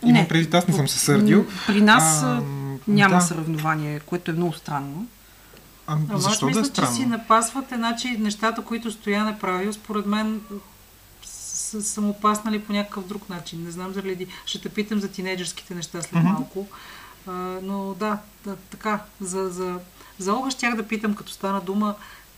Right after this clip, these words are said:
Speaker 3: мислите ли, имате ли някакво, не знам, то може би тъпо звучи, ама ще си го задам сега, колкото
Speaker 2: Добре.
Speaker 3: звучи тъпо.
Speaker 2: Ще го
Speaker 3: А,
Speaker 2: отрежем просто.
Speaker 3: <laughs> правите ли разлика между това? Представяте ли си автора, за който правите корица?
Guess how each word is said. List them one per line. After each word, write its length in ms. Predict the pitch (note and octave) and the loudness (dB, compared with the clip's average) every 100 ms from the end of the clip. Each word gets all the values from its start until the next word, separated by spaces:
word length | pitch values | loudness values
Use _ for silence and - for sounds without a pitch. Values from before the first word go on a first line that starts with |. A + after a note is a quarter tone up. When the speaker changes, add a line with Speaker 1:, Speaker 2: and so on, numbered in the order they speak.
| G3 | -12
Speaker 3:
мислите 440 | G3 G#3 A3+ C4 C4+ | -6 -4 -6 -10 -6
ли, 140 | A3 | -4
имате 280 | A3+ B3 C#4+ | -4 -4 -4
ли 80 | C#4+ | 0
някакво, 440 | C#4 C4+ - A#3 G#3 - - - - - - - - | 0 -2 -6 -10 -10 -16 -20 -20 -20 -20 -20 -20 -18
не 140 | G3 F#3+ | -14 -10
знам, 300 | F#3 G3+ G3+ - - - - | -6 -4 -6 -12 -20 -20 -12
то 100 | G#3+ | -6
може 200 | G#3 G#3 | -2 -2
би 120 | G3 F#3 | -2 -6
тъпо 300 | - G#3 F3+ | -10 -10 -10
звучи, 320 | D#3 D3+ A#3+ | -10 -8 -6
ама 160 | A#3 | -4
ще 120 | A3 - | -4 -6
си 80 | |
го 100 | A3+ | -6
задам 300 | A3+ G#3+ G3 | -6 -4 -6
сега, 180 | D3+ D#3+ - | -8 -12 -8
колкото 200 | G3 G3 | -6 -4
Speaker 2:
Добре. 160 | G3 F#3+ | -4 -6
Speaker 3:
звучи 200 | - D#3+ | -8 -10
тъпо. 360 | - G#3+ B3+ B3 - - | -10 -10 -12 -14 -16 -8
Speaker 2:
Ще 100 | - B3+ | -4 0
го 100 | B3 | 2
Speaker 3:
А, 40 | |
Speaker 2:
отрежем 340 | G3+ A3 D#3+ | 4 4 4
просто. 320 | C#3 D3+ F3+ C4+ - C#4+ A3 | 0 0 4 6 6 2 0
Speaker 3:
<laughs> 300 | - F#4+ F#4 - | 0 -2 -2 -2
правите 460 | G#3+ A3 A#3 C4+ | 0 0 -2 -4
ли 140 | C4 B3+ | -4 0
разлика 420 | A#3+ A#3+ A3+ A3 | 0 0 -4 -2
между 340 | G#3 G3 F#3 | 0 0 -4
това? 340 | F#3 - G3+ - | -12 -4 -2 -2
Представяте 420 | G3+ - A#3+ C4 | -6 -4 -4 -4
ли 80 | C4 | -4
си 120 | A#3 | 0
автора, 320 | G#3+ G#3+ G3+ | -2 -2 -6
за 140 | F3 E3 | -8 -8
който 360 | F3 D#3+ E3 D#3+ | -10 -10 -10 -10
правите 320 | E3 E3 D#3+ D#3 | -8 -8 -10 -12
корица? 440 | - D#3 D3 - | -12 -10 -10 -16